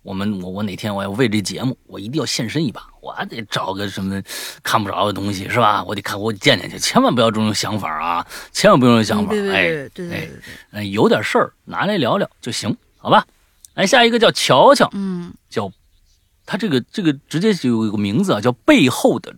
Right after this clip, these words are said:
Speaker 1: 窗。哎。
Speaker 2: 嗯。
Speaker 1: 笔者亲身经历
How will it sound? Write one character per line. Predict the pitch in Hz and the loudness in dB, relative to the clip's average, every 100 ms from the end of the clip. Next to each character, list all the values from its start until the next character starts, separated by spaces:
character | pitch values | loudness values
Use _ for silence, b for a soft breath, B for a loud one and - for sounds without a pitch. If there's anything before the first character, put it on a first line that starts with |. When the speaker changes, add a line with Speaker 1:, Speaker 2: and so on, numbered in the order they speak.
| _ | _
Speaker 1:
窗。 | - 277 277 _ _ _ _ _ - - - | 4 4 4 _ _ _ _ _ -10 -8 -4
哎。 | 110 - _ - _ _ _ _ _ _ _ - | -4 -6 _ -20 _ _ _ _ _ _ _ -10
Speaker 2:
嗯。 | 240 214 165 _ - _ - _ _ _ | -6 -6 -8 _ -20 _ -20 _ _ _
Speaker 1:
笔 | 175 277 | 6 8
者 | 220 135 139 | 8 8 6
亲 | - 311 320 277 | 6 6 8 8
身 | 269 247 | 8 8
经 | 185 151 139 | 8 8 8
历 | 127 95 | 6 2